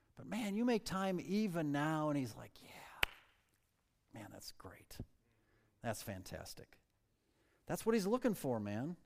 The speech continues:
Man, show him tangibly that you love him in that way. Give your time. And then secondly, give your treasures.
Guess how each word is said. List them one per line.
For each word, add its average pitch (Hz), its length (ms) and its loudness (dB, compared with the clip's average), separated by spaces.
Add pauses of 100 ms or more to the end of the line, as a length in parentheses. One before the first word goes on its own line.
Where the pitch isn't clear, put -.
(540)
Man, 175 160 -2
show 254 580 6
him 226 380 4
tangibly 185 800 4
that 139 160 4
you 151 140 2
love 165 460 2
him 120 460 2 (400)
in 151 200 4
that 139 220 4
way. 104 360 2 (1300)
Give 147 160 2
your 147 120 2
time. 82 340 -6 (1040)
And 117 80 2
then 123 120 4
secondly, 120 400 4
give 92 180 0
your 98 100 -2
treasures. 80 560 -8